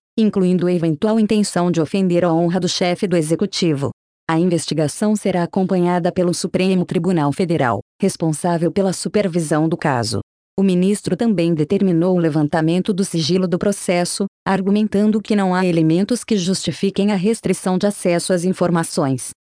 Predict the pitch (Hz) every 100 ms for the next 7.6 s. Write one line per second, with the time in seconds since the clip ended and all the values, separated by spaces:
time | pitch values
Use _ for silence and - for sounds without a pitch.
0 | _ _ 214 196 156 190 190 180 190 -
1 | 160 - 190 175 170 - 160 175 185 233
2 | 226 233 - 233 175 160 170 170 156 175
3 | 175 196 - 202 185 185 - 190 196 190
4 | 202 196 196 185 175 170 151 143 202 208
5 | 202 190 160 170 185 214 214 185 226 220
6 | 196 170 160 165 170 160 185 180 180 202
7 | 214 - 190 147 123 -